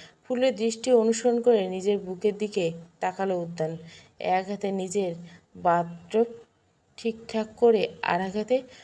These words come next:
ফুলের হাতে থাকা আইসটি তুলে নেয় উদ্যান। সেটা একটা চুমুক দিয়ে বলে ওঠে, "দৃষ্টি সংযুক্ত কর, তোর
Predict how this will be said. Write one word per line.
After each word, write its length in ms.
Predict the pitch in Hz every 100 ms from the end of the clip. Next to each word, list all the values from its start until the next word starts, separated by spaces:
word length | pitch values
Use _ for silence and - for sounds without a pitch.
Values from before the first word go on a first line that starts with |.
| _ _
ফুলের 320 | - 220 214
হাতে 360 | 202 185 190 220
থাকা 460 | 220 220 185 165 170 - _ _
আইসটি 580 | - 185 202 - - 269 - _ _ _ _ _ _ _ _ _ _ _ _ _ _ _ _ _ _ _
তুলে 280 | 247 240 214
নেয় 200 | 196 170
উদ্যান। 380 | 165 165 156 165 - - -
সেটা 360 | - 247 262
একটা 360 | 262 254 - 196
চুমুক 400 | - 220 226 226
দিয়ে 240 | 214 240
বলে 240 | 208 196 208
ওঠে, 360 | 226 214 165 165 - -
"দৃষ্টি 360 | 185 208 - 214
সংযুক্ত 640 | - 208 190 185 185 185
কর, 260 | 175 160 160 - - _ _ -
তোর 160 | 190